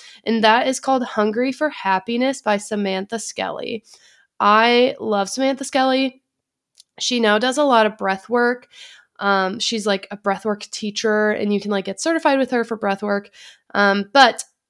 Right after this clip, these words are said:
Hungry for Happiness, basically, this book just helps you figure out how to, like, have a healthier relationship with food. She is someone that struggles with, or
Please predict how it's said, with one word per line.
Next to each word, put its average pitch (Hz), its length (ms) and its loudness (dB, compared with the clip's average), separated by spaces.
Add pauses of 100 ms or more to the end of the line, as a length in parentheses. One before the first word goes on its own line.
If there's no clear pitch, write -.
(140)
Hungry 294 480 0
for 311 120 0
Happiness, 208 560 2
basically, 302 540 2
this 247 180 0
book 254 180 0
just 294 180 -4
helps 202 320 0
you 262 140 0
figure 226 340 0
out 214 120 0
how 214 160 0
to, 233 80 -2
like, 214 160 0
have 208 160 -6
a 196 40 -8
healthier 220 400 0
relationship 208 520 -2
with 202 140 -10
food. 240 400 2 (260)
She 262 220 0
is 254 100 0
someone 262 220 2
that 247 120 0
struggles 226 800 0
with, 208 340 -2 (160)
or 202 240 2